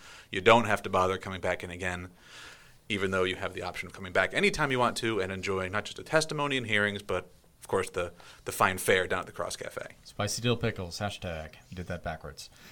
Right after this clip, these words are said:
Speaker 2: So let's start with L D three oh seven, which was an act, or was, it is, it still is. It's an act to limit the number of charter schools in Maine.
Speaker 1: Yeah, so what did this one do?
Speaker 2: It, uh, limited the ch-, number of charter schools in Maine, and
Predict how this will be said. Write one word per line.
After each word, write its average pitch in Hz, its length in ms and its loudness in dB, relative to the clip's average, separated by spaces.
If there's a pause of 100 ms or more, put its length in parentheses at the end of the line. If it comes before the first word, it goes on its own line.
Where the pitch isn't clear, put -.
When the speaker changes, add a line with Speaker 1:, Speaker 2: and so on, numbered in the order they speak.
(160)
Speaker 2:
So 139 120 8
let's 143 180 8
start 165 220 10
with 151 160 8
L 160 120 8
D 147 120 4
three 156 240 2
oh 135 60 8
seven, 160 460 4 (300)
which 123 280 0
was 127 260 4
an 120 100 4
act, 147 460 0
or 101 240 -4 (240)
was, 85 380 -6 (120)
it 160 120 0
is, 185 360 -2 (140)
it - 80 -6
still 214 300 0
is. 113 300 -4 (440)
It's 117 180 0
an 151 80 4
act 175 320 4
to 156 80 2
limit 147 320 2
the 127 120 4
number 120 240 4
of 135 80 -6
charter 120 240 2
schools 127 280 -2
in 120 80 0
Maine. 120 300 -4 (1700)
Speaker 1:
Yeah, 131 200 10
so - 160 8
what 135 180 12
did 135 100 6
this 139 180 6
one 143 140 2
do? 156 260 6 (880)
Speaker 2:
It, 123 200 -2
uh, 104 280 2
limited 139 360 2
the - 60 -4
ch-, - 120 -16
number 120 240 2
of 123 60 0
charter 123 240 0
schools 113 260 -4
in 113 80 0
Maine, 123 280 2
and 98 220 0